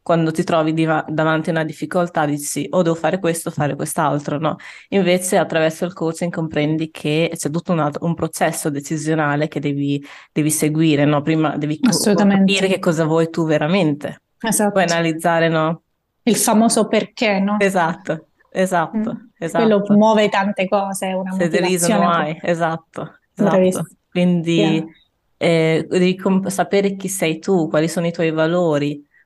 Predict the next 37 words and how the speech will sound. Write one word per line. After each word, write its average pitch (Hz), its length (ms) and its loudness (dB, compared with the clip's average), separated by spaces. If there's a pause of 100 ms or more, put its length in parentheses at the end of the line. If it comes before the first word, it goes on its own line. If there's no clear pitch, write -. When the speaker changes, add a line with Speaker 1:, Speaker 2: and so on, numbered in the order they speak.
Speaker 1:
qual 185 200 0
è 202 120 2
la 202 100 2
decisione 175 600 -4
che 190 320 -6
può 180 120 -2
essere 170 420 0
più 180 160 -4
in 170 120 0
linea 180 360 0
con - 160 -4
chi 147 120 -10
sei 151 300 -6
tu, 147 140 -6
con 147 120 -2
la 147 80 0
tua 156 140 0
essenza 143 680 0
quasi, 131 440 -2
Speaker 2:
Esatto. 156 120 2
Speaker 1:
no? 190 180 0 (440)
E 196 80 -2
Speaker 2:
Esatto. 220 100 -2
Speaker 1:
poi 285 140 2
dopo 190 240 2
cominci 160 360 -2
a - 20 -2
esplorare 143 400 -2
le 139 80 -2
due 135 120 -4
opzio-, 143 440 -8
le 156 180 2
opzioni, 143 460 -4
che 180 100 -2
non 185 140 2
sono 190 260 2
due. 143 380 -4